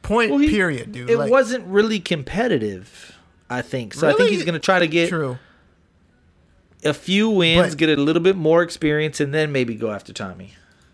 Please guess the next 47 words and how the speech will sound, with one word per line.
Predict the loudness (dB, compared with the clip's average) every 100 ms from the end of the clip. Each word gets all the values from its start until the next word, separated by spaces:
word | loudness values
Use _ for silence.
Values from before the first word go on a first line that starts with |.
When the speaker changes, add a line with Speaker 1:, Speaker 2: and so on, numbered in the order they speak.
| _ _ _
Speaker 1:
I, | -4 -2 -2
but | -6 -8 -2 -2 0
here's | -2 -2
the | -4
thing. | -6 -4 -6 -12 -14
If | -12 -4
you | -2
wanna | 0 0
go | -2 -2
after | -2 -4 -12
Tommy | -6 -2 -2 -2 -6 -8 _ _ _ _ -8
and | -6
you | -4
wanna | -4
get | -6 -4
better, | -4 -2 -4
fighting | -4 -2 0 -2
Nate | -4 -8 -8
Diaz | -4 0 0 -2
is | -4
not | -8 -8 -4 -4 -4 -4
gonna | -4 -4
do | -4 -6
it | -6
for | -8 -8
you, | -6
<laughs> |
dude. | -2 -2 -2 -4
It's | -4
not | -8 -4 -2 -2 -4
gonna | -8 -8
do | -8 -8 -8
it, | -6
'cause | -4
he's | -4
gonna | -2 -4
win | -2 -2 -2
this | -4 -8
fight | -4 -4 -4 -10 _ -20 -20 -12
Speaker 2:
He | -4 0
can | 2
Speaker 1:
easily. | 2 2
Speaker 2:
buy | 2 2
Speaker 1:
I'm | 2 0
Speaker 2:
people | -2 -2 -2 -2
back | 0 -2 -2 -6
over. | -6 -6 -8 -14